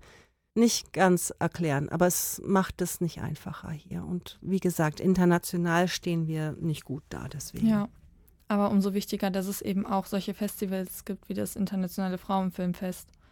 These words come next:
Speaker 1: Ja, klar.
Speaker 2: Ja. Ähm, vielleicht abschließend nochmal, ähm, wir haben ja jetzt schon über das Festival selbst gesprochen. Gibt es denn auch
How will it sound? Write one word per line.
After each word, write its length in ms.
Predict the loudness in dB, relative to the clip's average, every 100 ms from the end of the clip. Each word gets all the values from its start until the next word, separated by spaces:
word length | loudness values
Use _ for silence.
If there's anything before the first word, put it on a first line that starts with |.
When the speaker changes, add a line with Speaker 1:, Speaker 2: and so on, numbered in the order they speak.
| _ -6 4
Speaker 1:
Ja, 260 | 4 4 -4
klar. 200 | 0 2
Speaker 2:
Ja. 1120 | 2 -2 -12 -20 -20 -20 _ _ _ -4 0
Ähm, 140 | 0 0
vielleicht 340 | -2 -4 -6 -8 -4
abschließend 840 | -4 -4 -6 -4 -4 -2 -2 -2
nochmal, 560 | -4 0 2 4 2 2
ähm, 200 | 0 2
wir 100 | 2
haben 80 |
ja 60 | 0
jetzt 120 | 0
schon 120 | 0
über 160 | 2 2
das 140 | 2
Festival 400 | -2 -4 -2 -2
selbst 380 | 0 0 -2 -6
gesprochen. 680 | -12 -10 -6 -2 4 4 4
Gibt 200 | 2 -4
es 120 | -6
denn 160 | -4 -2
auch 240 | -2 -4